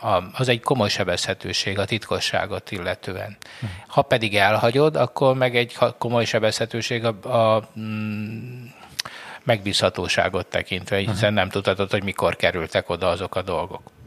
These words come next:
Speaker 2: <laughs>
Speaker 1: Úgyhogy ez egy nagyon, ö, ilyen rókafogta csuka, úgyhogy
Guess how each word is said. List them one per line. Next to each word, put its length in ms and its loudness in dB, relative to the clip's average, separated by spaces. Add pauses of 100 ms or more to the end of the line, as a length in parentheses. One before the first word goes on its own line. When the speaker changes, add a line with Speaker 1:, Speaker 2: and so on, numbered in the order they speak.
(160)
Speaker 2:
<laughs> 320 -4
Speaker 1:
Úgyhogy 240 -4
ez 100 0
egy 140 4
nagyon, 420 2
ö, 380 0
ilyen 240 -4
rókafogta 600 -4
csuka, 440 0 (460)
úgyhogy 380 2